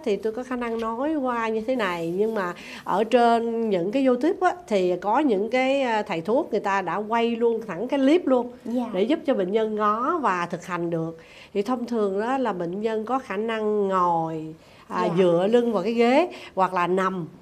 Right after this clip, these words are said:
Speaker 1: à, và để
Speaker 2: Dạ.
Speaker 1: tay ở trên ngực và bụng mình. Bắt đầu hít thật sâu theo cái khả năng của từng người,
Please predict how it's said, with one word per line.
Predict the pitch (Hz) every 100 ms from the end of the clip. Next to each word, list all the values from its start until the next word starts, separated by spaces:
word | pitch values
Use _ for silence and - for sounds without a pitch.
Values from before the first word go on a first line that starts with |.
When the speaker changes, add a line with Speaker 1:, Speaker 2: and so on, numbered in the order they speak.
| -
Speaker 1:
à, | 185 190
và | 190
để | 170 180
Speaker 2:
Dạ. | -
Speaker 1:
tay | 220 214 202
ở | 190
trên | 202 220 202 202
ngực | 196 196 202
và | 175
bụng | 170 160 196
mình. | 185 160 - - -
Bắt | 277 302
đầu | 226 196 185 180
hít | 277 - -
thật | 214 -
sâu | - 220 220 220 220 214 214 208
theo | 202 254 277 277
cái | 302
khả | 311 190
năng | 254 247 233 220
của | 180 180
từng | 185 208
người, | 214 202